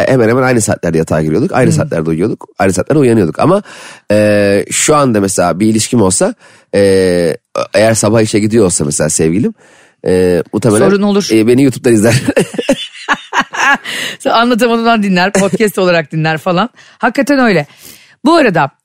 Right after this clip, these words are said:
Speaker 2: ilişkileri konuşuyoruz işte böyle. Bunlar mesela acaba, e, şimdi dinleyicilerimize de soralım. Bir insanla diğer part-, e, diğer insanın uyuma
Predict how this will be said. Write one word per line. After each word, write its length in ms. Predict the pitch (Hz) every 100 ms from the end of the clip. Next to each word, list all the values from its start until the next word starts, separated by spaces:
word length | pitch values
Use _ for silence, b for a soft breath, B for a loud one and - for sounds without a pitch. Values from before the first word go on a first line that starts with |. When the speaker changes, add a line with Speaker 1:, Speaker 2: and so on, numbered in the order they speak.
| _
Speaker 2:
ilişkileri 520 | 254 262 - 233 240
konuşuyoruz 500 | 233 233 202 226 196
işte 240 | 190 - 190
böyle. 380 | 190 185 180 b b 226
Bunlar 340 | 311 320 302
mesela 320 | 285 294 302
acaba, 460 | 302 269 247 180 - _ _ _
e, 280 | 202 208 208
şimdi 260 | 208 262 214
dinleyicilerimize 580 | 202 202 202 208 196 185
de 60 |
soralım. 360 | 170 165 143 139 B B B -
Bir 180 | 311 339
insanla 680 | - 233 - 247 226 185 196 - 202
diğer 320 | 240 254 247
part-, 300 | - 185 - _ 185
e, 180 | 180 - 190
diğer 200 | 247 214
insanın 420 | 170 - 170 208 b b b -
uyuma 480 | 247 285 277 220